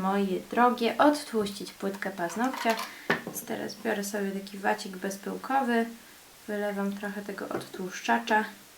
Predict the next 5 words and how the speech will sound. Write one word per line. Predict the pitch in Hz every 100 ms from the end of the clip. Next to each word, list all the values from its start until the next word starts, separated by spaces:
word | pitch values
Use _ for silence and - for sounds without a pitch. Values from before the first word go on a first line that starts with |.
| - - - - - - - -
i | 196 202 202 202 - - - - -
odtłuszczam | 196 196 - 285 302 294 - 254 226
dokładnie | 202 196 208 208 202 196 202 - - - - - - -
płytkę | 185 185 - 185 -
paznokcia. | 175 180 175 - -